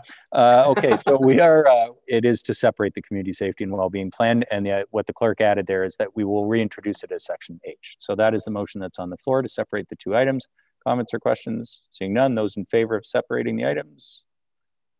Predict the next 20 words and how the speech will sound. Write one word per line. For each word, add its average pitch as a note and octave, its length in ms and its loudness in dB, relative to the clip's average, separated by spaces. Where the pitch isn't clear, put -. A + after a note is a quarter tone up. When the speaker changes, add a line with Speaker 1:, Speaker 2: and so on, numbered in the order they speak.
Speaker 2:
Is - 100 -12
anyone G#2 520 -4
opposed? D3 800 -2
None, B2 400 -2
that F#2+ 220 -2
carries. A2 500 -2
Okay, G2 320 0
so, G#2 540 2
uh, F#2+ 200 2
that A2+ 260 2
will A#2 140 -2
be, G2+ 400 -4
uh, G2 160 0
brought G#2 320 2
forward G2+ 520 0
as, F#2 500 0
um, F2 560 0
uh, F2+ 260 0
Section - 540 -6
H. F#2+ 420 -6